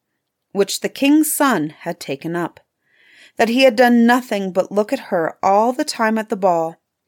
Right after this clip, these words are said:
and that most certainly he was very much in love with the beautiful person who owned the glass slipper. What they said was very true, for a few days after, the king's son caused it to be proclaimed,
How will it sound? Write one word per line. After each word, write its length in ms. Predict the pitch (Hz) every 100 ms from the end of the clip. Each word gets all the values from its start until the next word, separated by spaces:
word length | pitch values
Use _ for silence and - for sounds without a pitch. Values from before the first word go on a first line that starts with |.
| _ _ _
and 160 | 196
that 140 | 202 -
most 280 | 202 233 -
certainly 440 | 302 302 196 165
he 140 | 170
was 220 | 175 165 175
very 320 | 196 226 151
much 300 | 175 165 -
in 180 | 131 139
love 260 | 175 165
with 100 | 131
the 80 | 160
beautiful 460 | - 190 226 - 277
person 600 | - 208 - 160 147 147 _ _ _ _
who 220 | 311 -
owned 300 | 180 170 151
the 100 | 208
glass 360 | 202 151 143 -
slipper. 520 | - 240 247 175 175 _ _ _ _ _ _ _ _ _ _ _ _ _ _ _ _
What 180 | - 294
they 120 | 294
said 440 | 294 - 359 240 185
was 260 | 180 196
very 340 | 208 208 226 226
true, 540 | - - 180 170 165 _ _ _ _
for 240 | - 202
a 60 | 185
few 240 | - 226
days 280 | 254 269 269
after, 380 | - 196 185 196
the 100 | 185
king's 520 | - - 233 254 262
son 380 | - 190 190 180
caused 440 | - 190 185 190
it 100 | 226
to 80 | 214
be 140 | 208 220
proclaimed, 760 | - 254 - 190 170 180 170